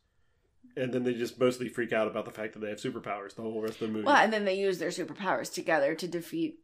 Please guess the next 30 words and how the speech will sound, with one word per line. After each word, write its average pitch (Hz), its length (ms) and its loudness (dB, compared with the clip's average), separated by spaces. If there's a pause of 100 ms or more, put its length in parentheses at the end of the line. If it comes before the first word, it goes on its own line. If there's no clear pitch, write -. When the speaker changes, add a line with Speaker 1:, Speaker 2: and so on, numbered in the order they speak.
(120)
Speaker 2:
the, 175 240 -2
like, 98 440 -2
alien 147 480 -2
Speaker 1:
The 131 100 4
Drax 110 320 -2
guy. 110 160 -2 (140)
Speaker 2:
guy. 101 260 -4 (100)
Speaker 1:
By 220 120 8
the 240 80 8
way, 220 120 10
I 165 60 6
just 220 140 2
wanna 262 140 4
point 135 200 6
out, 120 240 0
um, 117 520 4 (220)
if, 139 220 -2 (160)
if 143 420 4 (540)
m-, 127 360 2
the 117 600 -2
Megasis 139 720 2
slash 113 480 -4
Captain 127 480 0
Canine 147 760 -2
Speaker 2:
Mm-hmm. 220 540 -6 (220)
Speaker 1:
sounded 139 480 2
familiar 135 760 2
in 175 100 0
this 175 220 2
movie, 175 480 0